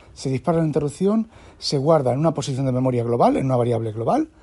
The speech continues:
puerta abierta igual a true. Cuando la puerta está cerrada, ¿vale? El micro está presionado, se, eh, genera, se cambia, se vuelve a disparar la interrupción y se ge-, y se pone ese valor a false, ¿vale? Fijaos, ya tenemos una interrupción ahí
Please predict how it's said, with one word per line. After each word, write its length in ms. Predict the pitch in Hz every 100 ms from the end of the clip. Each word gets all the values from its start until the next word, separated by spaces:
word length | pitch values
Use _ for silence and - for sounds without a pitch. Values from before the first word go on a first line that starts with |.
| - - - - -
puerta 260 | 151 151 131
abierta 300 | 156 202 208
igual 220 | 156 147
a 60 | 135
true. 300 | 123 107 - - - - -
Cuando 340 | 147 135 135
la 140 | 127 131
puerta 320 | 208 - 185
está 180 | - 151
cerrada, 400 | 139 151 226 320 - _ - - - -
¿vale? 220 | 156 254
El 60 | 196
micro 260 | 139 127
está 160 | 117 120
presionado, 480 | 113 107 123 240 285 - - -
se, 440 | - - 147 135 - _ -
eh, 320 | 139 120 120
genera, 480 | 110 - 147 123 - - -
se 180 | - 127
cambia, 320 | 151 135 110
se 100 | 98
vuelve 180 | 127 143
a 40 |
disparar 300 | 120 - 117
la 80 | 127
interrupción 560 | 131 - 175 262 294 330 - - -
y 140 | 147
se 160 | - 131
ge-, 120 | 143
y 140 | 143
se 260 | 120 120 113
pone 420 | 123 147 120 104
ese 160 | 120 -
valor 320 | 131 196 240 -
a 60 |
false, 380 | - 254 - - - _ _ - -
¿vale? 220 | 139 269 -
Fijaos, 260 | - 123 123
ya 80 |
tenemos 260 | 160 170 170
una 180 | 165 151
interrupción 420 | 151 147 135 190
ahí 220 | 170 247